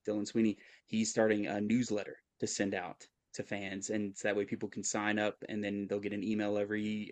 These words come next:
Monday, I believe he said, with just some basic info, what's going on with the Railbirds, include, like, the player of the match that we decide on. Um,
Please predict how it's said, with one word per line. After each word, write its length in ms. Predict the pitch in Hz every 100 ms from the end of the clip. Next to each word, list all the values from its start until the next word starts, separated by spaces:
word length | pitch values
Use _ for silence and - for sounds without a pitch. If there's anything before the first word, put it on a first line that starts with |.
| -
Monday, 340 | 110 120 101
I 40 |
believe 220 | 101 101 98
he 80 |
said, 300 | 95 98 98 113 - - - -
with 120 | 110
just 300 | 110 107 - -
some 200 | - 110
basic 360 | 98 104 - 104
info, 380 | 113 110 120 117
what's 200 | 107 -
going 180 | 110 107
on 60 |
with 100 | 104
the 80 | 107
Railbirds, 640 | 110 117 113 117 117 117 - - - _ _ _
include, 400 | 101 101 127 117
like, 180 | 110 104 -
the 80 | 104
player 300 | - 117 110
of 60 |
the 80 | 107
match 400 | 110 117 117 -
that 120 | 123
we 120 | 117
decide 460 | 110 110 - 117 117
on. 320 | 117 120 120 120 _ _ -
Um, 460 | 113 107 104 104